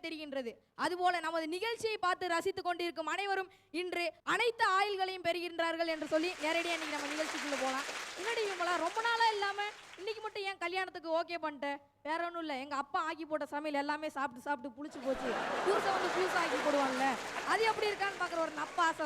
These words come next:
தான், வேற ஒண்ணும் இல்ல. அம்மி மிதிச்சு அருந்ததி பார்த்த கல்யாணம்லாம் இன்னைக்கு எப்படி போயிட்டு இருக்கு பாருங்க. இல்ல, லவ்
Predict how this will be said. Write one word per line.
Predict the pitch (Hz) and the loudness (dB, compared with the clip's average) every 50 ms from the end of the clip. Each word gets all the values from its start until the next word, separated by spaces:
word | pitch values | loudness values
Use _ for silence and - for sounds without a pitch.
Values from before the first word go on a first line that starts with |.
| 294 | 2
தான், | 277 269 285 | 2 4 4
வேற | 320 339 330 330 | 4 2 2 0
ஒண்ணும் | 311 302 285 262 | -2 -4 -6 -6
இல்ல. | 233 208 - - - - - - - - 240 | -6 -8 -10 -14 -20 -20 -20 -18 -10 -6 -4
அம்மி | 285 320 359 | -4 -4 -4
மிதிச்சு | 359 359 381 392 392 - | -4 -4 -4 -6 -2 0
அருந்ததி | 403 339 339 349 370 381 381 381 | 0 2 2 0 0 -2 0 0
பார்த்த | 370 359 349 339 359 330 | 2 2 2 0 0 -2
கல்யாணம்லாம் | 320 320 330 330 330 330 339 370 359 | -2 -2 -2 -2 -4 -4 -4 -6 -6
இன்னைக்கு | 349 339 294 320 | -6 -4 -2 -2
எப்படி | 311 - 370 359 | -2 0 -2 -2
போயிட்டு | - 320 330 349 339 339 | 2 2 2 2 2 -2
இருக்கு | 320 294 285 277 | -6 -6 -4 -4
பாருங்க. | 262 240 226 214 202 _ _ _ - | -4 -4 -4 -8 -14 _ _ _ -8
இல்ல, | - 427 453 415 | -4 -2 0 0
லவ் | 370 359 415 480 | 2 2 2 2